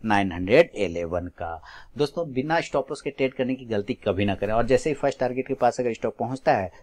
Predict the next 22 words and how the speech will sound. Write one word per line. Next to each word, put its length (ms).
तो 80
जरूर 340
अपना 240
फिफ्टी 400
to 140
सेवेंटी 380
परसेंट 300
क्वांटिटी 360
बुक 220
कीजिए, 320
बाकी 320
का 120
आप 120
स्टॉप 280
लॉस 160
टेल 120
करके 320
चल 200
सकते 280
हैं। 100
तो 60
ये 260